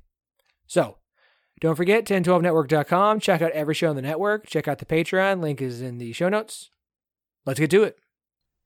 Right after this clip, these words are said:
You know him as Cade Four Ratings on Twitter. He is Kelly Ford with the lines dot com. Kelly,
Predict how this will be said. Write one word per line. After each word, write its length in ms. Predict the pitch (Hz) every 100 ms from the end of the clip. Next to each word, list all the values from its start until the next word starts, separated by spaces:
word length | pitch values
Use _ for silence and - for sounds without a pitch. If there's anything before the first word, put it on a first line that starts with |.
| _ _ _
You 160 | 160 220
know 180 | 226 214
him 320 | 196 190 170
as 340 | 147 160 156
Cade 340 | 139 160 147 139
Four 220 | 143 131
Ratings 460 | 127 127 127 120 - -
on 300 | 113 110 107
Twitter. 400 | - 139 135 120
He 220 | 113 151 151
is 400 | 190 196 156 120
Kelly 340 | - 160 143 127
Ford 460 | - 123 117 104 _ _ _ -
with 200 | 131 -
the 80 | 123
lines 400 | 123 127 123 -
dot 280 | 120 113
com. 460 | - 123 120 117 113 _ _ _ _
Kelly, 560 | - - 208 175 107